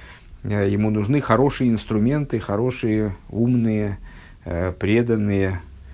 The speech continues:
э, преданные, вот, ну, в кавычках, рабы, ну, как бы, <laughs> это, там, рабы такого очень высокого порядка. Вот я среди них, слава богу. Это я не про себя.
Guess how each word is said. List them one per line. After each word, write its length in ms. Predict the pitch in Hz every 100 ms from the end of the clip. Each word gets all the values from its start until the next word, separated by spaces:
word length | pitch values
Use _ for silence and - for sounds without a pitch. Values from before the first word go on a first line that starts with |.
| - - -
э, 300 | 104 85 90 -
преданные, 600 | 110 110 101 95 95 87
вот, 280 | 90 - - - -
ну, 140 | 85
в 80 | -
кавычках, 580 | 95 113 110 - 104 -
рабы, 480 | 123 160 214 131 90
ну, 140 | 90
как 240 | 87 73 -
бы, 120 | -
<laughs> 60 | -
это, 300 | 98 - 113 - - - - - -
там, 240 | 87 90
рабы 360 | 98 104 123 127
такого 540 | 151 151 139 139 147
очень 300 | 139 135 143
высокого 540 | 143 139 185 117 104
порядка. 640 | 101 117 113 95 - - 98 -
Вот 320 | 98 156 233 -
я 280 | 123 147
среди 340 | 180 202 170 196
них, 300 | 156 139 143
слава 260 | - 117 156
богу. 340 | 180 - 170 - - - - - - - - -
Это 220 | 107 101
я 60 | 104
не 80 | 107
про 100 | 107
себя. 260 | 110 104